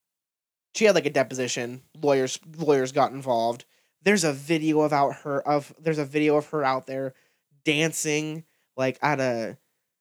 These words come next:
at a staff meeting right before everything crashed and tumbled down, and I thi-, in, uh, like, I think, like, twenty sixteen or twenty seventeen. Um, and she's dancing to,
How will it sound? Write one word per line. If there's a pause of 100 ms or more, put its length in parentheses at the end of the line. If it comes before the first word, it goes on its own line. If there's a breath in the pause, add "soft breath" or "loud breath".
at
a
staff
meeting
right
before
everything
crashed
and
tumbled
down,
and
I
thi-,
in,
uh,
like,
I
think,
like,
twenty
sixteen
or
twenty
seventeen. (520)
Um, (1200)
and
she's
dancing
to,